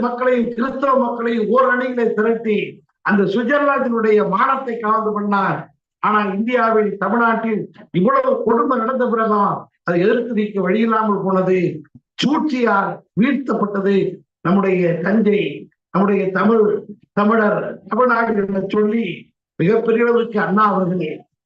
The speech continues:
அந்த தஞ்சை வீழ்ச்சி என்கின்ற நிலையில் ஆரிய சூழ்ச்சியால் ஏற்பட்ட கொடுமையை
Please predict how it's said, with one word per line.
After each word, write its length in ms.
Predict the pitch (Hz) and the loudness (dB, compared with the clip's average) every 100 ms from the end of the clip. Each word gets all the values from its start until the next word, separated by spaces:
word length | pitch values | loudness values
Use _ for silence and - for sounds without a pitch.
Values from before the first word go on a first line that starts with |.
| _ | _
அந்த 220 | 170 190 185 - - - _ _ _ _ | -2 0 2 0 -4 -12 _ _ _ _
தஞ்சை 300 | 208 233 226 | -4 -2 0
வீழ்ச்சி 300 | 202 233 - 214 | 2 0 0 0
என்கின்ற 320 | 202 190 185 | 2 2 2
நிலையில் 440 | 190 208 214 185 - - - _ - | 2 2 2 0 -6 -10 -20 _ 0
ஆரிய 320 | 220 233 214 202 | 2 2 2 2
சூழ்ச்சியால் 680 | 208 233 - 214 220 190 185 | 2 -2 0 -2 0 0 0
ஏற்பட்ட 380 | 190 202 175 175 | -2 -4 -6 -6
கொடுமையை 440 | 170 196 202 190 | -2 0 2 2